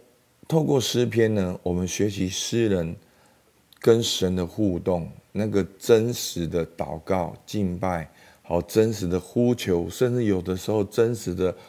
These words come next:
抱怨，向神倾心吐意。然后我们在当中也学习不同的属灵操练，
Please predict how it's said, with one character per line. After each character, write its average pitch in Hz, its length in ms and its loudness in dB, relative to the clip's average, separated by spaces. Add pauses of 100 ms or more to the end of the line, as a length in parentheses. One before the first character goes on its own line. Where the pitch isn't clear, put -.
(240)
抱 104 320 6
怨， 98 260 4
向 107 260 -4
神 90 280 -2
倾 82 260 -6
心 98 300 -2
吐 78 240 -8
意。 80 280 -4 (460)
然 98 160 2
后 117 40 6
我 117 60 6
们 98 100 0
在 110 140 4
当 110 320 -2
中 107 220 0
也 87 100 -2
学 90 300 -2
习 87 320 -4 (320)
不 131 180 2
同 85 320 -6
的 87 100 -4
属 80 220 -6
灵 82 180 -4
操 90 300 0
练， 90 260 0